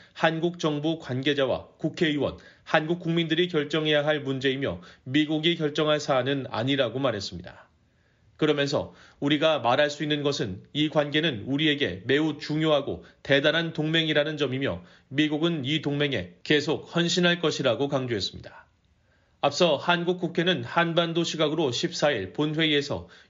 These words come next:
윤석열 대통령 탄핵 소추안을 찬성 이백사 표로 가결했습니다.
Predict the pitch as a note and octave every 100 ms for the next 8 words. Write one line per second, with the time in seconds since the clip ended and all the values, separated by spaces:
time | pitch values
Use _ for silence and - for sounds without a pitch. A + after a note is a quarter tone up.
0 | - D3 D#3 F3 F3 F3+ E3+ D#3+ E3 E3
1 | E3+ B2 - F3 F3 F3 E3+ D#3 D#3+ D3+
2 | G2 G2 - - E3+ E3 F3 C3+ C#3 D#3+
3 | - C3+ B2+ D3+ C#3+ A#2+ A2 B2+ A#2 G2
4 | - F2+ - -